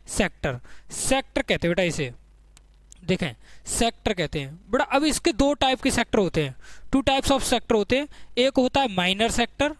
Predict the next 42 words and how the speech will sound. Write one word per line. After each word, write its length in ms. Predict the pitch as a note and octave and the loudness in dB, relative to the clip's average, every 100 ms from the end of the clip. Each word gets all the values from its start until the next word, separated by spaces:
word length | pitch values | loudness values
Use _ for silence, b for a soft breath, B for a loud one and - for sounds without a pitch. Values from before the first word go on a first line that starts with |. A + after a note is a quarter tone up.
| - - - | -16 -10 -2
एक 140 | A3 | 2
होता 260 | A#3 A3 A#3+ | 2 2 2
है 180 | A#3+ F#3 | 2 0
minor 340 | F3 F#3 G#3+ | 0 0 -2
sector, 540 | - A3+ - - C#4+ D4+ b b b b | 2 -2 0 0 0 -2 b b b b
minor, 460 | F3 F3 G3+ C4+ C#4+ b b G#3+ | 0 2 2 0 -2 b b 2
और 80 | |
एक 140 | G#3+ G#3+ | 2 2
होता 200 | G3+ C4+ | 2 2
है 60 | |
मेजर। 480 | A#3 F3+ E3 D3 A#2 - - - - | 2 2 2 0 -4 -8 -20 -20 -2
क्या 100 | G3+ | 2
होता 220 | G3 B3+ | 2 2
है? 140 | D4 D4+ | 0 -2
एक 140 | G#3+ A3 | -2 0
होता 200 | G#3+ C4+ | 2 0
है 80 | |
major। 420 | G#3 F3 D#3+ C3+ - B B B | 2 0 0 -2 -4 B B B
देखिए 180 | C4 D4 | 2 2
minor 420 | F3 E3 G#3 B3 | 2 0 2 2
और 120 | C4 | 2
major, 420 | B3 A3 G3+ E3+ A#2 - b b b b b b - | 2 2 2 0 -2 -12 b b b b b b -2
जिसकी 400 | A#3 A#3+ - D#4 E4+ - | 0 2 0 0 -2 -2
आर्क, 460 | A#3 B3+ A3 D3+ A#2+ | 0 2 0 -4 -6
ये 120 | E3+ A#3+ | 0 2
वाली 200 | B3+ C4+ | 2 0
आर्क 400 | G#3 A3 A#3+ G#3 | 0 0 0 2
जो 140 | G3 | 2
है, 280 | D#3+ C3+ D3 | 0 -4 -2
ये 160 | F3 | 2
वाली 240 | A#3+ C4 C#4 | 2 2 0
आर्क 480 | - G3+ A#3 C4 C4+ | -2 0 0 0 -2
जिसकी 460 | A3+ - C#4 C#4 | -2 0 0 0
minor 460 | A#3+ F#3 G3 A#3+ A#3+ | 0 0 2 2 2
होती 300 | G3 - F3 | 2 0 -2
है, 280 | C3+ C3+ D#3 | -2 -4 -2
यानी 180 | F#3+ | -2
कि 100 | A3+ A#3+ | 0 0
minor 440 | F3+ G3 A3+ B3+ | 2 0 2 0
आर्क 440 | B3+ B3 B3+ C4+ | 2 2 2 0
जो 200 | C#4 A#3+ | 0 2
होगी, 380 | G#3+ F#3+ F#3+ C#4 | 2 2 2 -2